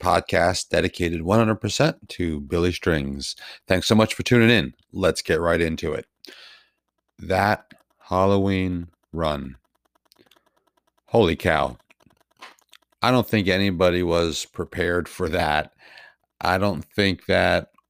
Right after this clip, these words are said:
even all of the discussion through the, uh, late summer and into the early fall about Away from the Shire, and I think a lot of people's love for the Lord of the Rings trilogy,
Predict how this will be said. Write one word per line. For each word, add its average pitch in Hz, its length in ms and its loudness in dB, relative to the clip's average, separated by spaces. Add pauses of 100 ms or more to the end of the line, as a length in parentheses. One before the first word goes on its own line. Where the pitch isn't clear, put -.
(200)
even 123 240 2
all 104 220 4
of 95 80 -2
the 92 80 -2
discussion 87 720 -4
through 95 440 -6
the, 85 340 -4 (260)
uh, 87 220 -8
late 95 340 -4
summer 87 640 -2
and 85 140 -2
into 87 260 -4
the 85 140 -4
early 90 280 -4
fall 85 640 0 (400)
about 90 400 2
Away 92 240 4
from 92 200 -4
the 87 100 2
Shire, 87 880 4 (440)
and 82 520 -2
I - 60 -10
think 101 180 0
a 92 60 4
lot 87 160 4
of 85 80 -4
people's 85 320 -2
love 85 340 2
for 85 260 -4
the 85 200 0
Lord 85 260 -6
of 80 80 -8
the 85 80 -10
Rings 85 300 -10
trilogy, 85 720 -4